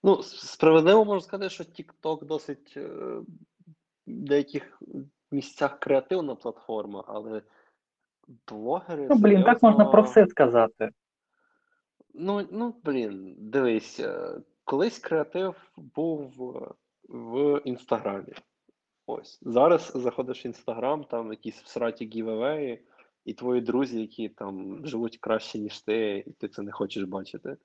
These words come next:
Speaker 1: От. Тому якісь, якісь спроби креативу, таких сміхуйочок і так далі, переїхали в TikTok. Ну, сам, сам посуди, скільки зараз всього, е, всього контенту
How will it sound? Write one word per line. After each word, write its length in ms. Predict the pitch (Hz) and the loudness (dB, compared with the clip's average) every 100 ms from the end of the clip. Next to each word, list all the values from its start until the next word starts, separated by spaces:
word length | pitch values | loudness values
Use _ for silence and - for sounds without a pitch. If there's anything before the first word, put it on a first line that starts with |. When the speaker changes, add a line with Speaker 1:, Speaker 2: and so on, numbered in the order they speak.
| _ - - - - - _ _ | _ -20 -20 -20 -20 -20 _ _
Speaker 1:
От. 380 | 110 101 - - _ - | -4 -4 -6 -14 _ -4
Тому 580 | 107 120 147 165 147 - | 0 4 4 2 -2 -6
якісь, 380 | - 143 - 123 | -6 -8 -8 -14
якісь 200 | - - | -18 -14
спроби 320 | - 143 139 | -6 -4 -4
креативу, 920 | 147 135 127 180 196 135 120 110 - _ _ _ _ - 117 _ _ | -2 -4 -2 -2 -2 -4 -4 -8 -14 _ _ _ _ -20 -20 _ _
таких 320 | - 113 117 - | -12 -10 -10 -8
сміхуйочок 720 | 123 110 120 123 123 117 113 | -8 -2 0 0 0 -6 -8
і 40 | |
так 140 | 113 110 | -8 -2
далі, 240 | 147 143 | -2 -2
переїхали 460 | - 127 127 120 110 | -4 -6 -6 -6 -6
в 40 | |
TikTok. 400 | - 117 - 98 120 | -8 -8 -6 -8 -4
Ну, 240 | 113 95 - - _ | -4 -4 -10 -20 _
сам, 320 | 127 131 117 | 0 0 0
сам 200 | 143 143 | -2 -2
посуди, 300 | 135 123 131 | -4 -6 -6
скільки 360 | - 127 123 | -6 -10 -8
зараз 240 | 110 110 - | -6 -8 -8
всього, 1000 | - 104 98 98 - - - - - - - | -14 -12 -10 -12 -14 -12 -10 -12 -14 -18 -20
е, 40 | - - _ - _ _ | -20 -20 _ -20 _ _
всього 280 | - 117 117 | -8 0 2
контенту 640 | - 110 139 165 110 98 | 0 0 0 0 -4 -8